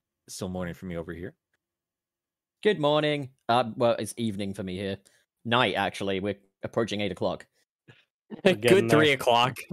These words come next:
Speaker 1: And you both posted this, so only one of you,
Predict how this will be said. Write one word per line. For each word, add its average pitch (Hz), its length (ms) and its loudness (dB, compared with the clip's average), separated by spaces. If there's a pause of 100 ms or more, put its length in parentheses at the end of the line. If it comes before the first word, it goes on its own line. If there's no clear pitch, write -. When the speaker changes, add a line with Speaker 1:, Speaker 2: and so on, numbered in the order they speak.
(500)
Speaker 1:
And 143 120 -2
you 156 60 0
both 156 260 2 (220)
posted 131 360 0
this, 104 180 -2
so 101 200 0
only 104 200 -4
one 101 120 -4
of 95 120 -6
you, 98 180 -4